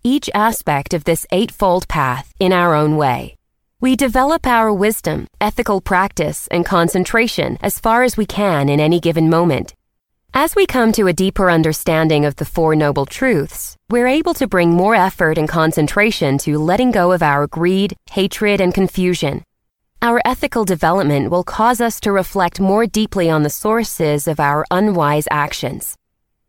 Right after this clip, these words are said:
The Eightfold Path is a way of life that each of us follows and practices to the best of our current understanding and capacity.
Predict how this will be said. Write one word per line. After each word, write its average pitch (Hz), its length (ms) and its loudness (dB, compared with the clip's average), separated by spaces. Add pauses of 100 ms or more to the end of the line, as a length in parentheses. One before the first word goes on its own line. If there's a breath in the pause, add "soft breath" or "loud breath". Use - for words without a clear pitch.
(120)
The - 140 -2
Eightfold 269 500 0
Path 147 480 -2
is 190 140 0
a 208 60 2
way 214 240 2
of 226 140 0
life 151 460 -2
that 185 180 -2
each 277 240 0
of 247 100 0
us 214 200 -2
follows 170 480 0
and 156 120 0
practices - 840 -6
to 180 100 -6
the 170 120 -2
best 196 360 -2
of 185 100 -2
our 151 260 0
current 202 420 0
understanding 165 760 0
and 143 140 0
capacity. 156 640 -2